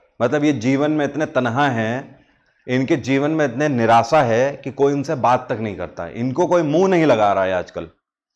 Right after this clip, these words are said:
तो इतने ज्यादा ये तन्हा हो चुके हैं कि यहाँ पे ये भीख मांग रहे हैं आके। कमेंट सेक्शन में ये व्यक्ति भीख मांग रहा है और कह रहा है, "कोई नंबर दे दो।" आगे आप जीवन समझ लीजिए, किस स्थिति पर चल रहा है, कौन सी पटरी पर चल रहा है।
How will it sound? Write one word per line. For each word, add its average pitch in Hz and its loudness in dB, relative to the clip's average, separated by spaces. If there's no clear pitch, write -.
तो 147 2
इतने 170 2
ज्यादा 131 4
ये 185 4
तन्हा 156 2
हो 147 6
चुके 139 -2
हैं 165 -2
कि 170 0
यहाँ 143 0
पे 165 -2
ये 175 0
भीख 139 0
मांग 110 -2
रहे 90 -6
हैं 87 -10
आके। 87 -12
कमेंट 185 4
सेक्शन 180 0
में 180 2
ये 170 6
व्यक्ति 156 0
भीख 143 0
मांग 101 -2
रहा 87 -4
है 82 -14
और 123 0
कह 143 2
रहा 147 4
है, 143 -2
"कोई 147 2
नंबर 127 0
दे 120 -4
दो।" 120 -12
आगे 143 2
आप 160 6
जीवन 139 0
समझ 117 -2
लीजिए, 101 -4
किस 151 -2
स्थिति 139 -4
पर 143 -2
चल 131 -4
रहा 139 0
है, 143 0
कौन 135 -4
सी 131 -12
पटरी 117 -4
पर 98 -2
चल 87 -8
रहा 80 -10
है। - -20